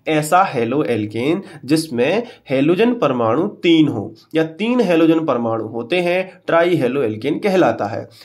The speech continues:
अब बात करेंगे कि इसकी फेमस एग्जांपल कौन कौन से हैं। देखो, एक्स की जगह पर, एक्स का मतलब फ्लोरीन, क्लोरीन, ब्रोमीन, तो इसमें सबसे ज़्यादा इंपॉर्टेंट जो रहेगा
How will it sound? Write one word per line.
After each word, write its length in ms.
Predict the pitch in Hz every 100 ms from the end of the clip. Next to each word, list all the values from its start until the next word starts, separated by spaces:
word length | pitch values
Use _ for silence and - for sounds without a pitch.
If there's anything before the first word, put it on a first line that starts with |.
| -
अब 100 | 196
बात 280 | 165 156 160
करेंगे 480 | - 123 117 127 208
कि 300 | 233 - 160
इसकी 240 | 160 156
फेमस 400 | 147 156 147 160
एग्जांपल 460 | 131 117 113 117 165
कौन 240 | 160 131
कौन 220 | 110 107 104
से 160 | -
हैं। 180 | 110 104 - - -
देखो, 300 | 147 151 107 -
एक्स 240 | 160 -
की 100 | 170
जगह 260 | 151 135 123
पर, 140 | 127
एक्स 260 | 143 160 -
का 120 | 151
मतलब 340 | 127 123 131
फ्लोरीन, 360 | 131 139 160 175
क्लोरीन, 320 | 165 165 160
ब्रोमीन, 380 | 151 143 139 135 - -
तो 80 | 143
इसमें 220 | 147 151
सबसे 380 | 151 147 - 170
ज़्यादा 240 | 143 135
इंपॉर्टेंट 540 | 135 120 120 113 123 123
जो 120 | 120
रहेगा 500 | 110 110 107 151